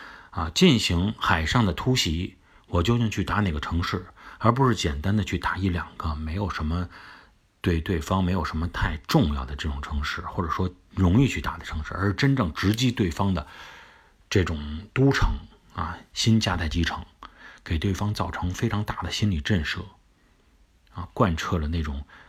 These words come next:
要么不做，做就做绝的这种战略战术方针。最终整个的这个战争天平啊，就开始向大西比亚这一方开始倾斜。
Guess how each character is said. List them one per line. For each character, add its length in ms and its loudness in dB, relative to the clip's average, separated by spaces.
要 100 6
么 120 0
不 220 -4
做， 360 -6
做 180 2
就 140 0
做 240 0
绝 300 -2
的 100 0
这 120 -2
种 140 -6
战 200 2
略 140 -2
战 160 -2
术 100 -4
方 260 -4
针。 240 -6
最 260 2
终 380 -2
整 280 -4
个 200 0
的 100 -4
这 160 -4
个 480 -8
战 220 2
争 200 -2
天 280 0
平 260 -6
啊， 260 -8
就 160 0
开 260 -4
始 360 -8
向 320 -6
大 260 -4
西 180 -10
比 120 -6
亚 320 -6
这 80 -6
一 120 -4
方 440 -8
开 180 -12
始 100 -10
倾 280 -6
斜。 180 -6